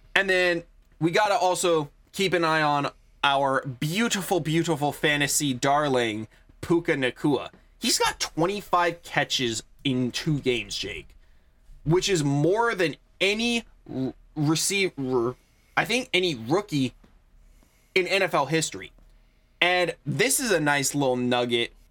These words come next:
When it comes to a day three pick, Puka Nacua has more catches in these first two games than any other day three rookie pick has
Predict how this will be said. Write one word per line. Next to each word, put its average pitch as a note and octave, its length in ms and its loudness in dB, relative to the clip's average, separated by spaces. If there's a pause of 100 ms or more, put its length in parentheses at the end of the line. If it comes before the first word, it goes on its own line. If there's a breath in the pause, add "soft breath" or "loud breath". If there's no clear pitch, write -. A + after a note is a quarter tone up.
(400)
When F3+ 200 2
it G3+ 160 -2
comes C4+ 400 0
to A#3+ 160 0
a D3 80 2
day D3 420 -2
three D#3+ 800 -2
pick, - 400 -4 (460)
Puka C4 240 0
Nacua A3+ 720 0 (260)
has D3+ 280 0
more D#3+ 540 2
catches G#3+ 640 -2
in D3 160 0
these C#3+ 260 0
first - 480 -2
two A#3 220 -2
games F3 580 0 (260 soft breath)
than C#3 240 -2 (200)
any G#3 380 0 (100)
other F3+ 320 2
day D3+ 440 -2
three G3 580 -4
rookie C#3 760 -2 (440)
pick F3 380 0 (1000)
has E3+ 340 2